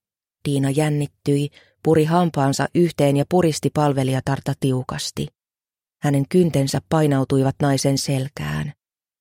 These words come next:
Hetken levoton ja hiestämärkä Diina luuli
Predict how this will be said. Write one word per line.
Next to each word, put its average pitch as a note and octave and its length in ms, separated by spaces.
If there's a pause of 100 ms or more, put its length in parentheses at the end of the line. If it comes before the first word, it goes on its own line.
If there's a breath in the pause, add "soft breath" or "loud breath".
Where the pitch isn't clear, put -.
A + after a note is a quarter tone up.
(1120)
Hetken D3 480
levoton E3 460
ja C#3 120
hiestämärkä C#3+ 800
Diina D#3 320
luuli D#3 260